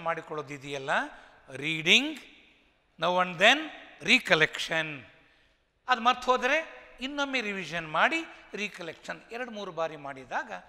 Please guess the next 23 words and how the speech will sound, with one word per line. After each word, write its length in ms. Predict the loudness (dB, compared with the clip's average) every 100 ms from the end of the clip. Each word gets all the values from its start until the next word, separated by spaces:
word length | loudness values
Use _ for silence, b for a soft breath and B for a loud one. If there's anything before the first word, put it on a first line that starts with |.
| b b b -14
ಅವು 100 | -8 -6
ಮರ್ತು 220 | -6 -10
ಹೋಗೋದಿಲ್ಲ. 440 | -16 -16 -20 -20 -20 -20 _ _ _ _ _ _ _ _ _ -2
ಆಗ 80 | -2 -2
ಐಡೆಂಟಿಫೈ 460 | -4 -6 -4 -2 -2
ಮಾಡ್ತಾ 200 | -2 2 2
ಇರಬೇಕು, 220 | 2 -2 -4
ಯಾವುದನ್ನ 280 | -4 -6 -4 -2
ಬಾಕ್ಸ್ 200 | -2 -6
ಸಿಕ್ಕಾಗ 380 | -14 -14 -14 -10 -12 B B -18
ಇದು 100 | -8 -4
ಯಾವ 100 | -4 -4
ಟೈಪ್ 200 | -10 -12 -14
ಇದೆ, 160 | -12 -12 b b -16
ಇದನ್ನು 220 | -8 0 4
ಯಾವುದು 180 | 6 4
ಅಂತ 120 | -6 -12 -14
ಹೇಳ್ಬೋದು 340 | -14 -16 -20 -20
ನಾವು. 140 | -20 _ _
ಹೀಗೆ 200 | -20 -20 _ _ _ _ _ _ _ -20 -20 _ _ _ -12
so 60 | -4 -4
ಇದು 160 | -2 -6 -8 -10
ಕ್ರಿಸ್ಟಲ್ 340 | -12 -6 -6